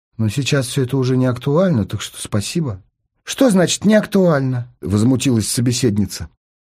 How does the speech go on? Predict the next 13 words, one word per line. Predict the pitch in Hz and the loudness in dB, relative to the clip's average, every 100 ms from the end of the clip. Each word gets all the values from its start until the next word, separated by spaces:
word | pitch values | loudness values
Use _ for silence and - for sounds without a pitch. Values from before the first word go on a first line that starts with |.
| _ _ | _ _
По | - | -6
своему | 85 95 120 | 0 2 2
характеру | 165 170 160 165 185 160 | 4 2 2 2 2 4
Лера | 139 151 151 | 4 4 4
была | 143 135 | 4 4
готова | 131 120 147 | 4 2 0
скорее | 123 151 143 135 | 2 2 2 4
заплатить | 117 107 127 123 139 - - | 2 2 0 0 -4 -4 -8
за | 101 120 | -4 2
ненужный | 127 135 135 117 123 | 4 4 4 2 0
товар, | 120 139 147 185 120 | 2 2 4 4 4
чем | 87 107 95 | 2 -2 -2
показаться | - 92 110 104 107 - - 90 | -2 -2 0 2 0 -2 -2 -4